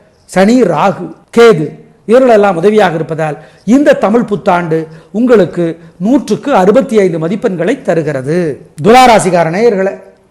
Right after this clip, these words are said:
வியாழந்தோறும்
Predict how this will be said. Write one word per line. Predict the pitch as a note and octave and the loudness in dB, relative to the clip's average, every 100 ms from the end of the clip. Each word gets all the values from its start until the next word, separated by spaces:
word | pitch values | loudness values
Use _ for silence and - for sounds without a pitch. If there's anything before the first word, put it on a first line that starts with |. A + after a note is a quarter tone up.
| _ _ _ _ _ _ _ _ _ _ _ _ _ _ _ _ - | _ _ _ _ _ _ _ _ _ _ _ _ _ _ _ _ -6
வியாழந்தோறும் | D#3+ F#3 A#3+ A3+ E3 F3+ F#3+ | -2 2 2 0 -2 -2 -2